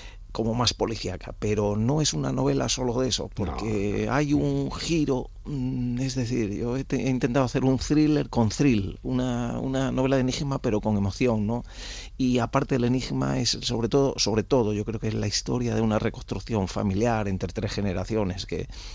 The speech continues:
Speaker 1: eh, una familia rota, cómo, cómo se vuelve a intentar reconstruir.
Speaker 2: Es que, qué familia, no, eh, tiene problemas en,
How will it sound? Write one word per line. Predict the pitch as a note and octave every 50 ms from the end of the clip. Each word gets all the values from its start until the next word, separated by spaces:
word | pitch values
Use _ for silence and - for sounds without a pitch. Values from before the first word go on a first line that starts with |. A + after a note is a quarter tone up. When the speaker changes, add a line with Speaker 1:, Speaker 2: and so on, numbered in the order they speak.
| - - -
Speaker 1:
eh, | - -
una | G#2 G#2 G#2+ G2+
familia | - - A2 A2 G#2 F#2+
rota, | G2 G2+ A#2 C3 - D3 C#3+ C#3+ -
cómo, | - G2 F#2+ G2 F2 F2 D2 E2 -
cómo | - - G2 F#2 F2
se | -
vuelve | F2+ F#2+ E2+ E2+ F2 E2+ F2+
a | F#2 F2+ F2+ - - - - -
intentar | F2+ F2+ - - - - - - -
reconstruir. | G2 - F#2+ F#2 - - F2 F2 D2+ - - - - - - - -
Speaker 2:
Es | B2+ A2+
que, | - B2+ A2+
qué | - - - A2+
familia, | - - G2 F#2 G2 G2+ G2+ F#2 E2 D2+ D2+ F2+ A2+ A#2+
no, | F2+ D#2+ F2 F2+ F#2 F2+ F2 F2 E2+ E2+ E2+ E2 E2 D2+ - -
eh, | - G2 - - - - - - - - - - - - - - - -
tiene | - A#2+ A#2 B2 A#2
problemas | A#2 A2+ G#2 A2 A2 G#2+ G2+ - G#2+
en, | G2+ F#2+ F#2 G#2